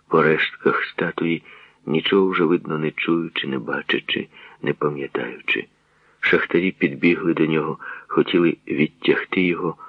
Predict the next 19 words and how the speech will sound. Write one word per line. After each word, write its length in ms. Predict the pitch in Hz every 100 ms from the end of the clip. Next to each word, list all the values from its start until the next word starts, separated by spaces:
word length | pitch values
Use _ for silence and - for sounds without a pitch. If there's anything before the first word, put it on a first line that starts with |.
| - - -
але 220 | 73 85
він 220 | 82 76
замахнувся 800 | 71 76 71 - 80 92 - -
на 140 | 82 73
них 300 | 71 - -
побитим 460 | 73 57 65 69 65
ослінцем 680 | - 78 85 80 67 69 - - _ _ _
і 100 | 73
закричав: 480 | 73 76 73 76 76
"Геть, 600 | - 76 87 80 - -
уб'ю!" 680 | 78 71 78 73 95 95 - - - _ -
і 80 |
гатив 380 | 71 71 143 69
далі. 400 | 64 62 123 - _ _ _ _ _ _ _ _ _ -
Степан 360 | - - 87
Петрович, 720 | - - - 71 76 - - _ _ _ _ _ _ _
ухопивши 720 | - - - - 92 104 - 76
свій 360 | - 65 57 -
клунок, 680 | - 65 85 92 _ -